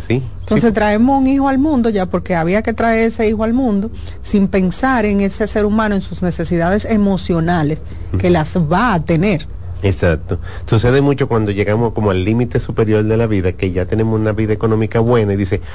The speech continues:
Speaker 1: "Yo no necesito hombre, yo tengo como, como mantenerlo.
Speaker 2: Ah,
Speaker 1: Yo
Speaker 2: sí,
Speaker 1: no necesito
Speaker 2: claro.
Speaker 1: el hombre para que me, me preñe", para decirlo así. Y, eh,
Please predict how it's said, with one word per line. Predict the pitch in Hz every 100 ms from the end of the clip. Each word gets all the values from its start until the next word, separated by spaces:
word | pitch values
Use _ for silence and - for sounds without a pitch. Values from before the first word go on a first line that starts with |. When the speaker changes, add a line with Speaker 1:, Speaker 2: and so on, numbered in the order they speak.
| - - - -
Speaker 1:
"Yo | - 127
no |
necesito | 170 165 151
hombre, | 117 92
yo |
tengo | 95 120 120
como, | 123 113 117
como | 117 110
mantenerlo. | 104 101 95 98 80 78
Speaker 2:
Ah, | 226 101
Speaker 1:
Yo | 113
Speaker 2:
sí, |
Speaker 1:
no | -
necesito | 165 160 151
Speaker 2:
claro. | 147
Speaker 1:
el |
hombre | 143 135
para | 107 98
que | 92
me, | 85 80 71 - - - - - -
me | 98
preñe", | 98 127 135 110 95
para | 92 95
decirlo | 90 117 107
así. | 85 82 73 - - - -
Y, | 95 92
eh, | 98 95 -